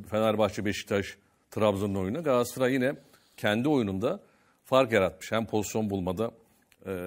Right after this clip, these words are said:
hem üretkenlikte, e, hem belki savunma olarak birkaç hata, bir pozisyon verdi ama, e, sonuca gitmiş bir sıfırdan iki bir. Galatasaray'ın en büyük problemi şu an,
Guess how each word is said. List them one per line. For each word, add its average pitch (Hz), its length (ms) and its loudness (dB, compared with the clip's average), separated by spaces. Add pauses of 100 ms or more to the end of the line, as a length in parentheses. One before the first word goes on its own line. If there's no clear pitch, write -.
(240)
hem 110 160 -2
üretkenlikte, 110 840 -2 (600)
e, 90 80 -16 (640)
hem 113 220 0
belki 117 260 2
savunma 120 340 2
olarak 113 300 4
birkaç 110 240 2
hata, 107 300 0
bir - 60 -12
pozisyon 113 460 0
verdi 117 260 4
ama, 117 220 2 (420)
e, 117 100 -8
sonuca 156 360 4
gitmiş 117 380 -2
bir 104 60 -6
sıfırdan 98 340 -2
iki 82 240 -8
bir. 85 60 -10
Galatasaray'ın 156 500 2
en 170 60 -2
büyük 143 160 0
problemi 107 360 0
şu 120 160 0
an, 170 140 -2